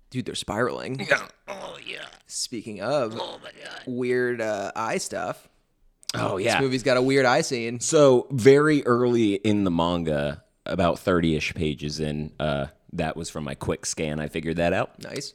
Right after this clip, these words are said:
Speaker 2: Uh,
Speaker 1: No, you just memorized it. You know, you know
Speaker 2: Memorized
Speaker 1: them
Speaker 2: it.
Speaker 1: by page.
Speaker 2: I, literally, page by page, can recite this thing in the original language. Uh, the, uh,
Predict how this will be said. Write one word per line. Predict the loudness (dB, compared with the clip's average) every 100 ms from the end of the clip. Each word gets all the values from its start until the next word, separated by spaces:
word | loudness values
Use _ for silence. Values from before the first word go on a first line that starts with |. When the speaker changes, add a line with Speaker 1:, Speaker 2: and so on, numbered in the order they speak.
| -4
Speaker 2:
Uh, | -2 -2 -2
Speaker 1:
No, | 0
you | 0
just | 0
memorized | -2 -2 -4 -6
it. | -2
You |
know, | 2
you | 4
know | 4
Speaker 2:
Memorized | 6 6
Speaker 1:
them | 6
Speaker 2:
it. |
Speaker 1:
by | 2
page. | 2 0 0 -2
Speaker 2:
I, | -8 -2
literally, | 4 6 6 2 -2
page | 0 2 2
by | 0
page, | 0 0 0
can | -2
recite | -4 -2 -2 -4 -4
this | -10 -8
thing | -8 -8 0
in | 4 4
the | 4
original | 2 0 -4 -6
language. | -8 -10 -14 _ _ -20 -12 -2
Uh, | 2 2 2 -4
the, | -6 -2 0 0 0 -2 -4 -10 _ _ _ _ _ _
uh, | -20